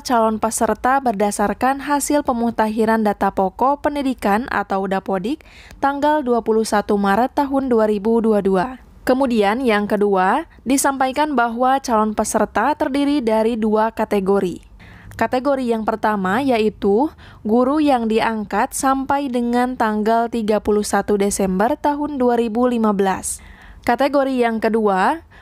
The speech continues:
guru yang diangkat mulai tanggal satu Januari tahun dua ribu enam belas sampai dengan satu Januari tahun dua ribu sembilan belas.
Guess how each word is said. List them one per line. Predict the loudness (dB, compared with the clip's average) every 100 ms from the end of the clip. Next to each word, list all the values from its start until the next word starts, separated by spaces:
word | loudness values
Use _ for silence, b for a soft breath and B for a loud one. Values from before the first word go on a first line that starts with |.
| B
guru | 0 2 2
yang | 2 2 0
diangkat | 0 0 -2 -2 0 0 -2
mulai | 0 2 0
tanggal | 0 -2 0 0 0
satu | 0 0 0 0
Januari | 2 0 2 2 2 2 2 0
tahun | 0 0 0 2
dua | 2
ribu | 2 0 0 0
enam | 2 2
belas | 2 2 0 -2 -10 B B
sampai | -2 0 2 -2 -2
dengan | -2 0 0 0
satu | -2 -2 -2
Januari | 0 -2 0 0 0 0 0
tahun | -2 -2 0
dua | 2 2
ribu | 2 0 0
sembilan | 0 0 2 2 2
belas. | 0 -2 -6 -12 -14